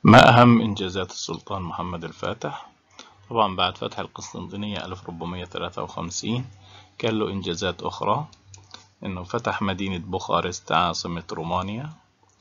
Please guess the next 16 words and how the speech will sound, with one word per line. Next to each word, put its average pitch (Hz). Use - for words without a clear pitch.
ضم 107
إقليم 104
البوسنة 90
وجعلها 90
ولاية 87
إسلامية. 87
آه، 92
توفي 127
السلطان -
محمد 95
الفاتح 87
عام 92
ثمانمية 95
ستة 95
وثمانين 95
للهجرة، 107